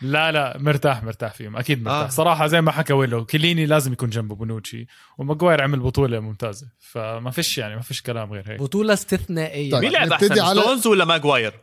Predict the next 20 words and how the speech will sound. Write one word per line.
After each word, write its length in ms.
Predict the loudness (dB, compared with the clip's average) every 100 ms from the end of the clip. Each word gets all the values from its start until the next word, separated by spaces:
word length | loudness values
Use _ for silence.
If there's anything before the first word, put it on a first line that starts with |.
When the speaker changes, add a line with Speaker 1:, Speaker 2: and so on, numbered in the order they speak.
| _
Speaker 2:
ستونز 320 | -2 0 2
ولا 140 | 2 2
ماجواير؟ 380 | 0 -2 -8 -8
Speaker 3:
لا، 100 | -6
لا، 80 | -6
لا، 80 |
ماجواير. 400 | -8 -8 -4 -4 0
Speaker 4:
لا، 80 | 2
Speaker 3:
شو 40 |
Speaker 4:
أنا 80 | 4
Speaker 3:
ستونز؟ 160 | 4
Speaker 4:
داخل 200 | 4 2
Speaker 1:
ما 100 | 2
Speaker 4:
ماجواير. 200 | 4 4
Speaker 1:
شفته 180 | 2 2
أنا. 180 | -2 -10 -18 -4
أنا 140 | 2
ما 100 | 4
شفته 280 | 4 0 -2
ستونز. 420 | -6 -6 -10 -16